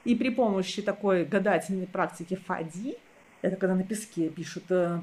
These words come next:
палочкой, если в медиум входит божество, и, собственно говоря, диктует ему разные письмена. А кто-то умный должен прочитать со стороны. Ну, там есть разные техники использования этого фади письма.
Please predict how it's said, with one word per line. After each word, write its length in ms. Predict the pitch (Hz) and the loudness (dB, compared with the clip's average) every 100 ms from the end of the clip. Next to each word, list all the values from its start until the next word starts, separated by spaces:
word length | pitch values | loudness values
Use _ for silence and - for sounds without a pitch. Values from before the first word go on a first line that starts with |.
| 180 | -2
палочкой, 580 | 151 143 - - 160 170 | -2 -2 -4 -4 -4 -4
если 400 | 175 - 180 156 - - | -8 -4 -4 -6 -12 -8
в 40 | 180 | 4
медиум 440 | 208 185 165 160 | 6 6 4 -4
входит 420 | - 196 156 147 - - | -4 0 0 0 -10 -6
божество, 540 | 170 170 185 277 480 - - - - | 0 0 -2 -6 -6 -8 -18 -16 -4
и, 100 | 311 | -4
собственно 320 | - 240 220 | -4 -2 0
говоря, 160 | 190 175 | 0 0
диктует 520 | 185 - 247 285 185 | -2 -4 -2 -2 0
ему 160 | 185 | -2
разные 300 | 185 175 180 | -2 -2 -4
письмена. 520 | 175 175 196 175 156 - - - - - | -6 -6 -4 -4 -6 -10 -20 -20 -10 -4
А 80 | - | -2
кто-то 400 | 254 277 214 160 | 0 0 2 2
умный 260 | 208 226 | 2 0
должен 340 | 156 190 202 - - - - | 0 -2 -2 -4 -10 -18 -12
прочитать 480 | - 175 196 156 - | -10 -8 -8 -6 -8
со 100 | - | -12
стороны. 340 | - - - - - - - | -12 -10 -10 -12 -16 -20 -12
Ну, 180 | 180 247 | -4 -2
там 120 | 214 | 0
есть 220 | 190 185 | 0 0
разные 360 | 202 170 175 165 | 2 2 2 -4
техники 460 | 160 147 151 143 131 | -6 -8 -8 -8 -10
использования 400 | 127 156 135 135 | -6 -4 -4 -6
этого 140 | 131 | -8
фади 320 | 135 147 143 | -8 -10 -10
письма. 400 | 143 - - 156 | -12 -14 -14 -12